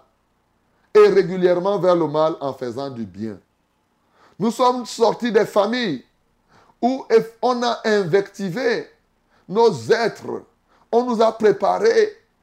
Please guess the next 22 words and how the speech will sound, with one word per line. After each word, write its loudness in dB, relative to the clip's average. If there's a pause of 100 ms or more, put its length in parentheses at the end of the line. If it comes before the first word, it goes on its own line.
(240)
à 0
faire -2
le 0
mal 0 (380)
à -4
un -4
moment -4
donné. -4 (840)
Mais 2
maintenant, 0 (760)
moi 4
je 2
viens -2
te 4
dire -4
que, -4 (160)
ok, 2 (1080)
comme 0
la 4
Bible 2
nous -2
dit, -6